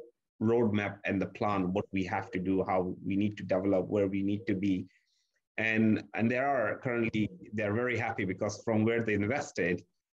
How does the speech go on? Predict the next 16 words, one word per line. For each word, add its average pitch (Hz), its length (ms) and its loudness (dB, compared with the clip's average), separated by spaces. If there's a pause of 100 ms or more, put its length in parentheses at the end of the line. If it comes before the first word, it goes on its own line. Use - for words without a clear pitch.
(180)
um, 101 480 0 (300)
and 113 100 2
where 123 180 2
we 117 120 4
are 123 300 0
globally 92 480 2
at 87 100 -6
the 90 60 -4
moment 90 500 0
is, - 260 -6 (160)
uh, 95 220 2 (140)
quite 110 200 -2
exciting 98 480 -2
journey 90 300 2
for 82 140 0
everyone. 82 380 -4